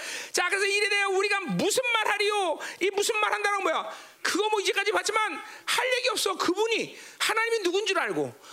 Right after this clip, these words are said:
그분이 어떤 희생의 대가를 치러서 나를 왕진 자녀를 만든 것을, 아, 안다면 뭐 할 말 없어, 그렇죠? 뭐 거기다 따질 것도 없고, 뭐 왜 그러냐 이러서. 그거는 이거 뭐야? 이 복음이라는 건 뭐야? 논문이 아니야. 복음이라는 건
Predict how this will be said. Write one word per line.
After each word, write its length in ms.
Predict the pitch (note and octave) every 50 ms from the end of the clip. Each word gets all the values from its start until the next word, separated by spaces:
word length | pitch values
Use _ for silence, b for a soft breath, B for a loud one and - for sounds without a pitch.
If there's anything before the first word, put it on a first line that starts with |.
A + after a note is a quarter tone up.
| B B B
그분이 280 | B - C#4+ F#4 G#4 A4
어떤 340 | F#4+ D#4 D#4+ D#4+ - B4+ A#4+
희생의 240 | A#4 - G#4 G#4 G4+
대가를 220 | G4+ F#4+ F#4 F#4+ F#4+
치러서 580 | - - F#4 F4 E4 G#4 G#4 G#4+ - - - - -
나를 480 | E3 G#3 C#4 F4+ G#4 G#4 D4+ G3+ - B B B B B B
왕진 400 | E4 - - F4+ F#4+ G#4 G#4+ G#4
자녀를 360 | - D4 D#4 E4+ F#4+ G4 G4+
만든 360 | F#4 F4+ F4 F4 F4 F4+ F4+
것을, 260 | F4+ F4 C4 G4+ G4 F#4+ C4 - - - -
아, 200 | - F3+ F3 -
안다면 540 | - F#3 B3 D#4 F4 F4+ G#4+ A#4+ A#4 F4 A#3+ B B B B B
뭐 140 | - E3+ -
할 160 | - - F#4+
말 120 | G#4+ - -
없어, 180 | - - -
그렇죠? 440 | - F4 - - - - - - - B B B B B
뭐 200 | - C#4 C#4+ B3 -
거기다 260 | - C4+ D#4+ F4 F4
따질 360 | - F#4 E4 E4+ F#4 - -
것도 240 | - G4 F#4 - F#4+
없고, 380 | F#4 F4 - F4+ F4+ F#4 F#4+ F#4+
뭐 360 | - E4 F4 G4 G4 - G4 -
왜 180 | E3+ G#3+ C4 E4+
그러냐 320 | F#4+ G#4 G#4 G4+ G4 F#4
이러서. 320 | E4 E4 F4 E4+ D4 C4 - B B B B B B
그거는 220 | - F4+ F#4+ G4+
이거 160 | E4+ B3 C4+
뭐야? 320 | F4+ E4 C4+ G#3 - - - -
이 120 | - F4+
복음이라는 560 | - - D4+ D#4 G4+ G4+ G4 F#4+ F#4 F#4+ F#4+
건 100 | F#4+ F#4+
뭐야? 140 | F4+ D#4+ C#4+ G#3 F3 D#3 D#3
논문이 360 | E3 B3+ D4+ F#4+ G#4 A#4 A4 G4+
아니야. 280 | F4 E4 F4 E4+ E4
복음이라는 580 | E4 - - E4 D#4 E4+ G4+ G4+ F#4+ F#4 F#4 F#4+
건 120 | G4 -